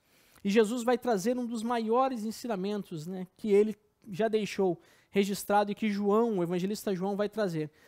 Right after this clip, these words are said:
que Jesus Cristo é o pão da vida. E Jesus vai dizer, "Aquele que não come da minha carne, aquele que não bebe no meu sangue não tem parte comigo." Os galileus não entenderam aquilo, muitos foram embora, e Jesus até vai perguntar, "E aí, pros discípulos, e aí, vocês também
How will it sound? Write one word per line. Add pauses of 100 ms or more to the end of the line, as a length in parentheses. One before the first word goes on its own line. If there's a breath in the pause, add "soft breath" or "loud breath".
(140 soft breath)
que
Jesus
Cristo (220)
é
o
pão
da
vida.
E
Jesus
vai
dizer,
"Aquele
que
não
come (320 soft breath)
da
minha
carne, (220 soft breath)
aquele
que
não
bebe
no
meu
sangue
não
tem
parte
comigo."
Os
galileus
não
entenderam
aquilo,
muitos
foram
embora, (380 soft breath)
e
Jesus
até
vai
perguntar,
"E
aí, (120)
pros
discípulos,
e
aí,
vocês
também